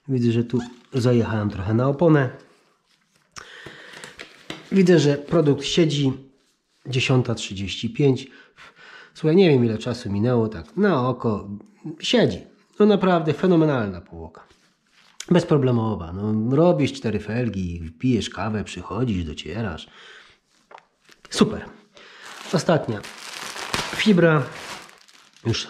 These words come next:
ostatecznie jedziemy i zobaczmy, jak będzie. No nie, no zbiera się obłędnie. Mam wrażenie, że im dłużej leży, słuchaj, tym lepiej się zbiera. Oj, oj, oj, oj, oj. Świeża fibra to już w ogóle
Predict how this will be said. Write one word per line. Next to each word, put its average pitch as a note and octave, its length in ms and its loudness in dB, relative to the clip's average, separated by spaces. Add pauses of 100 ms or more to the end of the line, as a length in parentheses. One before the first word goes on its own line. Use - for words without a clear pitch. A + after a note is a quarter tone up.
(180)
ostatecznie A#2+ 760 0 (720)
jedziemy A2 480 2 (800)
i C#3 60 -6
zobaczmy, A2+ 560 -2 (140)
jak G#2 220 -4
będzie. F#2+ 420 -8 (300)
No E3+ 100 4
nie, D#3+ 340 4
no B2+ 100 2
zbiera A#2 320 -2
się G#2+ 180 -8
obłędnie. F#2+ 460 -2
Mam A#2+ 180 2
wrażenie, B2 380 2
że A#2+ 120 0
im A#2+ 160 2
dłużej B2+ 440 4
leży, A#2+ 340 0
słuchaj, C#3 540 0 (460)
tym D3 160 2
lepiej G#2+ 300 -2
się F2+ 140 -10
zbiera. D#2 600 -10 (100)
Oj, C3+ 520 2
oj, E2 160 -10
oj, D#2+ 140 -10
oj, - 180 -18
oj. - 120 -20 (140)
Świeża A2 420 -4
fibra A2 340 -4
to G#2 120 -8
już F#2 140 -6
w F#2 80 -4
ogóle F#2+ 360 -4